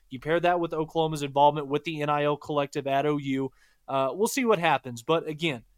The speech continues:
you gotta go out there, and I think you need to take at least two, potentially three interior guys. You compare that with some of the pr-, uh, some of the production you've got coming back,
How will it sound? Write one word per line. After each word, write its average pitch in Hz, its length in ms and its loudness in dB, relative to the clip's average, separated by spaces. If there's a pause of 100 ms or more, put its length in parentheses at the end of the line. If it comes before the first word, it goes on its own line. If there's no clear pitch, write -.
(280)
you 143 120 -10
gotta 185 200 6
go 202 140 6
out 190 120 2
there, 185 100 0
and 170 80 0
I 160 60 -2
think 180 200 -8
you 190 80 -6
need 180 160 -4
to 147 80 -4
take 165 260 -6
at 135 140 -8
least 170 440 -8
two, 185 420 -2 (120)
potentially 160 480 -6
three 160 480 -2
interior 160 420 -2
guys. 151 400 4 (300)
You 147 100 -8
compare 156 380 0
that 151 260 2
with 151 180 0
some 156 180 -4
of - 20 -6
the 143 80 -2
pr-, 147 300 -6
uh, 139 240 0 (260)
some 156 220 -8
of - 20 -8
the 151 80 -2
production 151 480 -2
you've 151 80 -8
got 147 220 0
coming 147 260 -6
back, 139 280 2